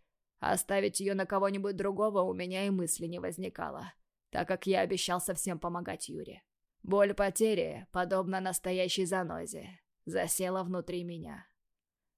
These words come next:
Я не знал, как прожить жизнь в моменте, не говоря о том, что будет там, в будущем.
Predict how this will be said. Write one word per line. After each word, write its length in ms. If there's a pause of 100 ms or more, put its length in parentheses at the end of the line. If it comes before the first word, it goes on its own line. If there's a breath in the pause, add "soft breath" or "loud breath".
(120)
Я 200
не 120
знал, 260
как 220
прожить 480
жизнь 300
в 120
моменте, 600
не 160
говоря 380
о 40
том, 220
что 180
будет 380
там, 320 (240)
в 100
будущем. 640